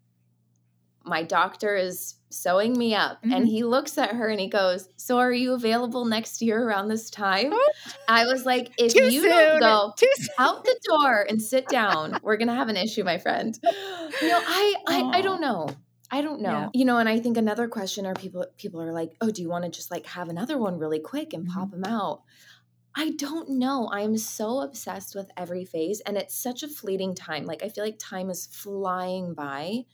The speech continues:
Speaker 1: I can't
Speaker 2: Mm-hmm.
Speaker 1: believe he's already four months. And so I just really wanna be present and enjoy every moment.
Speaker 2: Yeah.
Speaker 1: I would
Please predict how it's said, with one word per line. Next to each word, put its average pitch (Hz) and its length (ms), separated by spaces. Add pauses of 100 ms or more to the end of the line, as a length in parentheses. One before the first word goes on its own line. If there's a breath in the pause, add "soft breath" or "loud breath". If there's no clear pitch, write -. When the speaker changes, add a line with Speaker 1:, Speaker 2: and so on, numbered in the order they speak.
(340 soft breath)
Speaker 1:
I - 80
can't 233 80 (140)
Speaker 2:
Mm-hmm. - 40
Speaker 1:
believe 185 200
he's 185 180
already 170 320
four 170 300
months. 180 440 (460 loud breath)
And 233 180
so 254 120
I 262 80
just 320 260
really 339 180
wanna 311 160
be 254 120
present 202 440
and 185 160
enjoy 170 300
every 165 320
moment. 160 460
Speaker 2:
Yeah. - 120
Speaker 1:
I 196 140
would 214 240